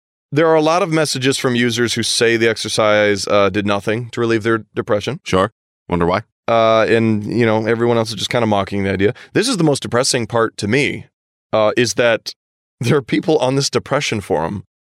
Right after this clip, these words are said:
Speaker 1: who are so fucking desperate.
Speaker 2: Yeah. Yeah.
Speaker 1: They tried it.
Speaker 2: And it didn't work.
Speaker 1: And they did, of course it didn't work.
Speaker 2: Yep.
Speaker 1: Like,
Speaker 2: Yep.
Speaker 1: but I feel so bad for those people.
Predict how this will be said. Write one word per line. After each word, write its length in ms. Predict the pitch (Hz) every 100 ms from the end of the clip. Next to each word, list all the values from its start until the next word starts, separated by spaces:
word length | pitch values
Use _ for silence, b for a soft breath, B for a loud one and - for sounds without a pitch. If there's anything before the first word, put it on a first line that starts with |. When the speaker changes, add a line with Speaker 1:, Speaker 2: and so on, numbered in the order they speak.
| _ -
Speaker 1:
who 140 | 135
are 80 | 139
so 240 | - 151
fucking 420 | 165 165 156 147
desperate. 640 | 113 208 - - - - -
Speaker 2:
Yeah. 340 | 92 95 92 90 - _ _ 87
Yeah. 140 | 85
Speaker 1:
They 120 | 143
tried 640 | - - - 160 160 143
it. 420 | - - - - - _
Speaker 2:
And 140 | 85 85
it 40 |
didn't 180 | 87 90
work. 280 | 90 90 - _ _ _ -
Speaker 1:
And 220 | 147 160
they 180 | 160 143
did, 340 | 107 156 165 - - -
of 140 | 160 -
course 380 | - 214 202
it 100 | 180
didn't 300 | 160 170 156
work. 400 | 147 156 113 104
Speaker 2:
Yep. 100 | 95 202
Speaker 1:
Like, 300 | - - - _ _ -
Speaker 2:
Yep. 160 | 98 _
Speaker 1:
but 160 | 165 175
I 120 | 185
feel 220 | - 185
so 180 | 170 196
bad 260 | 147 175 208
for 80 | 185
those 180 | 190 160
people. 560 | 160 151 - 107 175